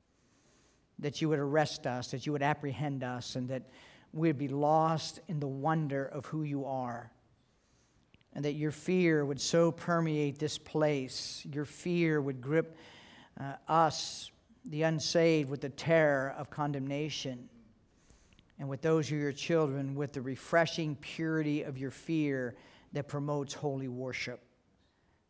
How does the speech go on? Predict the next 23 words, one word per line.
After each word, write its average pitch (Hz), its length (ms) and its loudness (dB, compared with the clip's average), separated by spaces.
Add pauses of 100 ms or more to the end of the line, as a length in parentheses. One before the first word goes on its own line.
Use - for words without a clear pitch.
(140)
And 131 80 -14
so, 139 140 -6
Father, 147 360 2
we're 139 180 -2
a 135 40 -2
needy 147 300 -2
people. 139 500 -6 (560)
There's 135 160 -6
not 143 120 0
a 135 40 -4
single 143 460 -4 (180)
person 160 460 0
under 143 100 -2
the 139 80 -4
sound 151 320 0
of 147 80 -2
my 143 220 -2
voice, 139 580 -2
even 143 240 -2
the 147 100 -2
ones 151 460 -2 (200)
whose 160 280 -4
voice, 123 600 -6